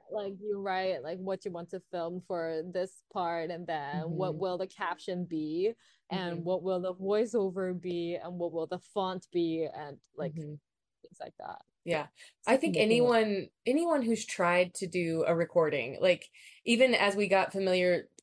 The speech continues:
Speaker 2: t-, you know, teaching and learning online,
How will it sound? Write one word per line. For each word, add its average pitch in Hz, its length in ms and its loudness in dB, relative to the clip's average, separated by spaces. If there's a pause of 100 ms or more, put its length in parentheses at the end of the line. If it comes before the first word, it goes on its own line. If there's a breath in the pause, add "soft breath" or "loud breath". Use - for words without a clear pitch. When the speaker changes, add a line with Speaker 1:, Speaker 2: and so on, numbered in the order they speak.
(120)
Speaker 2:
t-, - 140 -6
you 208 120 2
know, 175 160 6
teaching 202 380 2
and 165 220 0
learning 185 360 4
online, 170 760 2